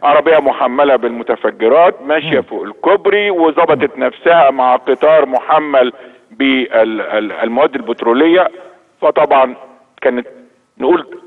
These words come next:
Speaker 1: ضربة موجعة لروسيا.
Speaker 2: أيوة.
Speaker 1: وإحنا امبارح اتسألنا، أول امبارح اتسألنا في كل الحاجة، فأنا قلت، آه،
Speaker 2: أيوة.
Speaker 1: آه، إن طبعا روسيا هتقوم برد حاسم، وزي
Speaker 2: مم.
Speaker 1: ما شفنا من دلوقتي كان
Speaker 2: أيوة.
Speaker 1: بوتين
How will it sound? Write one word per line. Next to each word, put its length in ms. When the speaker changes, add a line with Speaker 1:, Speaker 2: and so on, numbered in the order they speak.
Speaker 1:
ضربة 480
موجعة 680
لروسيا. 360
Speaker 2:
أيوة. 180
Speaker 1:
وإحنا 400
امبارح 260
اتسألنا، 420
أول 200
امبارح 220
اتسألنا 320
في 80
كل 220
الحاجة، 420
فأنا 320
قلت، 220
آه، 40
Speaker 2:
أيوة. 260
Speaker 1:
آه، 300
إن 120
طبعا 420
روسيا 420
هتقوم 500
برد 280
حاسم، 440
وزي 200
Speaker 2:
مم. 60
Speaker 1:
ما 60
شفنا 280
من 100
دلوقتي 380
كان 200
Speaker 2:
أيوة. 160
Speaker 1:
بوتين 340